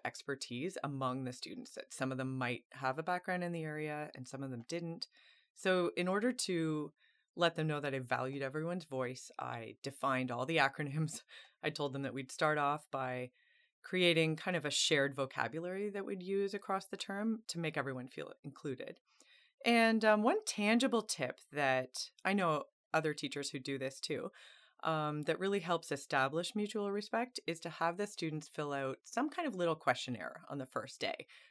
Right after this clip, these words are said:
or sometimes the second day if that works better. Um, and these are the sorts of questions that I would include. Your name and what you want to be called in class, a few words about your prior experience in the field, especially for one of the technical fields. I think that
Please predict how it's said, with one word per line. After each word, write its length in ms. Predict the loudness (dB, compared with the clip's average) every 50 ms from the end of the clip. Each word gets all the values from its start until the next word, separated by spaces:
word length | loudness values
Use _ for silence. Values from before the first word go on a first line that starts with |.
| _ _ 0 2
or 80 | 2
sometimes 440 | 4 4 4 2 2 2 0 -2 -2
the 100 | -6 -6
second 320 | -2 -2 -2 -2 -2 -4
day 120 | -4 -4 -8
if 100 | -6 -4
that 160 | -6 -6 -6
works 220 | -6 -12 -12 -12 -8
better. 320 | -6 -6 -4 -4 -6 -10 -12 -16 -20 -20 -20 -20 _ _ _ _ 2
Um, 520 | 2 4 4 4 4 4 2 0 -4 -6 -2 4
and 160 | 6 6 8
these 180 | 8 6 6 6
are 80 | 4
the 100 | 2 2
sorts 260 | 2 2 2 2 2 0
of 100 | -2 0
questions 340 | 0 0 0 0 -4 -2
that 100 | -2 -2 0
I 160 | 2 2 2
would 100 | 2 0
include. 360 | -2 -6 -6 -8 -12 -14 -14 -18 _ _ _ _ _ _ _ _ _ _ _ _
Your 160 | 0 0 2 2
name 500 | 4 6 6 6 6 4 4 4 2 2
and 160 | 0 -2 -2 -2
what 140 | -2 -2
you 100 | -2 -4
want 140 | -4 -4 -4
to 40 | -4
be 80 | -6 -8
called 300 | -8 -6 -4 -4 -4 -6
in 80 | -8
class, 540 | -6 -4 -2 -2 -2 -2 -6 -10 -12 -20 -20 _ _ _ _ _ -20 -18 _ -10
a 60 | -10
few 300 | -8 -6 -2 0 0 2
words 400 | 2 4 4 6 4 4 2 -2
about 220 | -2 0 0 0
your 100 | 0 -2
prior 380 | -4 -2 0 2 2 2 2 0
experience 560 | -2 -4 -6 -6 -6 -4 -4 -4 -4 -4 -6
in 80 | -6 -6
the 60 | -6
field, 460 | -6 -6 -6 -4 -4 -2 -2 -4 -4 -6
especially 400 | -2 0 0 0 2 0 -4 -2
for 140 | -2 -2
one 160 | 0 0 0 -2
of 80 | -2
the 60 | -4
technical 480 | -4 -2 -2 -2 -2 -4 -8 -8 -8 -10
fields. 400 | -8 -6 -6 -4 -4 -4 -6 -8
I 80 | -10 -8
think 240 | -6 -6 -6 -4 -2
that 180 | -2 -2 -2